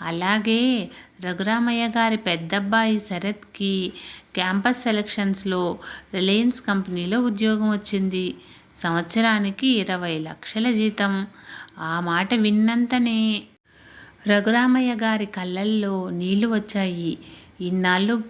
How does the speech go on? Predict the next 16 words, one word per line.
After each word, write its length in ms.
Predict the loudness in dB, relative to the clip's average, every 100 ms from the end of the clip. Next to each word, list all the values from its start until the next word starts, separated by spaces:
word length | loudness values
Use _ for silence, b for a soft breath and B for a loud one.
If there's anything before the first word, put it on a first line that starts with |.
| -4
భగవంతుడు 640 | -2 0 2 0 2 0 2
నమ్ముకుని, 760 | 0 -2 -2 -2 -2 -2 -4
వృత్తినే 640 | -6 -6 -6 0 2 2 2
దైవంగా 560 | 0 -2 0 0 2
నమ్ముకుని 760 | 0 -2 -4 -4 -4 -2 -4 -6 B B B -2
కాలక్షేపం 680 | 2 2 0 -2 -4 0 -2 0
చేసిన 320 | -4 -4 -4
తనకి 680 | -4 -4 -6 -4 -2 -2 -4 B B -16
కష్టాలు 560 | -12 -10 -2 2 2 2
తీరాయి 840 | 2 2 2 2 0 0 -2 -4 B B _
అని 240 | -6 -4 -2
అనుకుని 760 | -4 -6 -2 0 2 2 0 -4 -4
శరత్ని 540 | -2 -2 -2 -2 0
హైదరాబాదులో 1040 | 0 -2 0 2 2 2 0 -2 -4 -4 -6 B B B -10
ఉద్యోగంలో 640 | -8 -2 2 2 4 2
జాయిన్ 420 | 2 0 0 -2